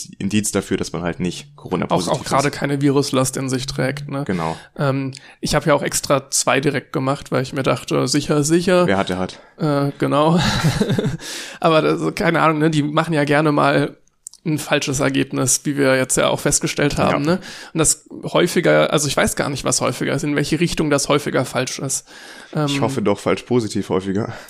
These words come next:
Speaker 2: Hoffe ich
Speaker 1: Das
Speaker 2: auch.
Speaker 1: wär besser,
Speaker 2: Ich,
Speaker 1: ja.
Speaker 2: ich, ich weiß es tatsächlich gerade gar nicht.
Speaker 1: Mhm.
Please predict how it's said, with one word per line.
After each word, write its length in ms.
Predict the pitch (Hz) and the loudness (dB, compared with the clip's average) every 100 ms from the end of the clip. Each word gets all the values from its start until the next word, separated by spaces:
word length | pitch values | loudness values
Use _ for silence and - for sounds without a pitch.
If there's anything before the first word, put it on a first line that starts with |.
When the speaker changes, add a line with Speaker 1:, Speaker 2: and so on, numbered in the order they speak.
| - | -2
Speaker 2:
Hoffe 200 | 175 208 | 0 2
ich 80 | |
Speaker 1:
Das 80 | 180 | 4
Speaker 2:
auch. 100 | 202 | 4
Speaker 1:
wär 80 | 180 | 4
besser, 300 | 190 208 175 180 | 4 2 2 0
Speaker 2:
Ich, 80 | 92 | 0
Speaker 1:
ja. 60 | 175 | -2
Speaker 2:
ich, 140 | - | 0
ich 180 | 190 - | 0 2
weiß 160 | 180 190 | 2 0
es 100 | - | 0
tatsächlich 520 | 139 - 143 151 - | -2 0 -2 -2 -2
gerade 260 | - 139 | -2 0
gar 160 | 135 131 | 2 0
nicht. 300 | 147 185 - - | 0 -4 -10 -6
Speaker 1:
Mhm. 320 | 101 98 95 | 0 0 0